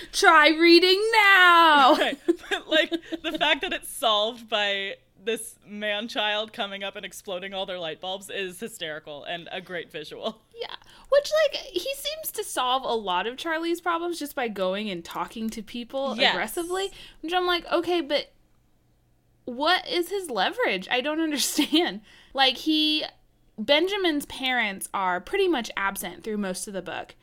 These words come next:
Speaker 1: Um, because apparently they are private detectives and they
Speaker 2: Oh my
Speaker 1: just work
Speaker 2: God.
Speaker 1: twenty-four seven. So Benjamin is always home alone, which opens him up to being,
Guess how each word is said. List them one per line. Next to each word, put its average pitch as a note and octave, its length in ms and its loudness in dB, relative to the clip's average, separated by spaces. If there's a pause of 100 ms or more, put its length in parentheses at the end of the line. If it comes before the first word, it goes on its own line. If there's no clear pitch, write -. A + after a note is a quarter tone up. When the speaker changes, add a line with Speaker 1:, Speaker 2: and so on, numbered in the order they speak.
(600)
Speaker 1:
Um, F#3+ 440 -2 (100)
because A3 560 -4
apparently D4 400 -2
they D4 100 -2
are B3 120 -2
private A#3+ 340 -4
detectives F4+ 640 -4
and A3+ 160 -4
they A3 60 -6
Speaker 2:
Oh - 20 -4
my G#3+ 40 -6
Speaker 1:
just G3 180 -8
work A#3 220 -2
Speaker 2:
God. A3+ 80 -10
Speaker 1:
twenty-four A3 400 -6
seven. F3+ 580 -10
So C4 160 2
Benjamin F4+ 380 2
is E4 120 0
always A#3 280 0
home A#3 160 -6
alone, G3 380 -8
which A3+ 280 -4
opens E4 440 2
him C#4+ 200 -4
up - 320 -4
to G#3 400 -6
being, G3+ 640 -6